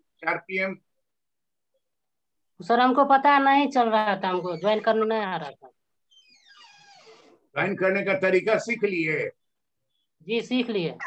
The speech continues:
Speaker 1: हाँ, ठीक है। चार पी एम जो है ना, ठीक चार पी एम में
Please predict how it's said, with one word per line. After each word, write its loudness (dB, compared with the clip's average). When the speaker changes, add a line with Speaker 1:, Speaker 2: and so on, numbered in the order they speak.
Speaker 1:
हाँ, -10
ठीक -2
है। -8
चार 2
पी -2
एम -2
जो 4
है 2
ना, -2
ठीक -10
चार 2
पी -8
एम -6
में -2